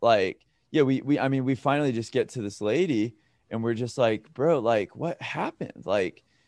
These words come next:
you know, uh, and, and we're starting to talk to her.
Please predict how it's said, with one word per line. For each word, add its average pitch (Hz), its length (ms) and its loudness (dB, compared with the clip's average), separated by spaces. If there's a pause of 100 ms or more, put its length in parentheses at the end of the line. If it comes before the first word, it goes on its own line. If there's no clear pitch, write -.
(140)
you 127 140 -2
know, 113 240 4
uh, 107 720 4
and, 104 200 -6
and 131 120 -4
we're 127 260 -2
starting 139 300 -2
to 110 60 -4
talk 143 240 -2
to 127 120 -8
her. 104 240 -2